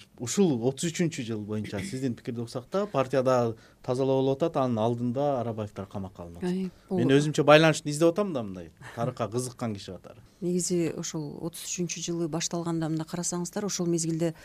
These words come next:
Speaker 2: аябай күчтөнүп келе жатат да, интеллигенция, э, өкүлдөрү баягы күчтөнүп, жанагы Алмаз айткандай, э, баш көтөрүп, э, туура эмес жактарын көрсөтүп, ушундай башталат да. Ошондо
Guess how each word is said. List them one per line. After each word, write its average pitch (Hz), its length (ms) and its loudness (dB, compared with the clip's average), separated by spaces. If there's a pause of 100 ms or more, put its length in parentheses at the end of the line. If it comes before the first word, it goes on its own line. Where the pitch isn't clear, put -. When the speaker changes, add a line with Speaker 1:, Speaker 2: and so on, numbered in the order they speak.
(400)
Speaker 2:
аябай 185 260 4
күчтөнүп 190 480 2
келе 180 160 0
жатат 170 300 -6 (100)
да, 202 120 -4
интеллигенция, 180 840 0
э, 151 540 -6
өкүлдөрү 170 420 -2
баягы 151 380 -4
күчтөнүп, 185 480 2 (460)
жанагы 156 520 -4 (100)
Алмаз 165 400 -2
айткандай, 156 580 -4
э, 147 340 -8
баш 165 260 0
көтөрүп, 170 380 -2 (220)
э, 147 400 -8
туура 185 160 -4
эмес 175 200 -2
жактарын 170 400 -6
көрсөтүп, 170 480 -4
ушундай 175 300 -6
башталат 165 420 -8
да. 196 100 -8
Ошондо 170 480 -4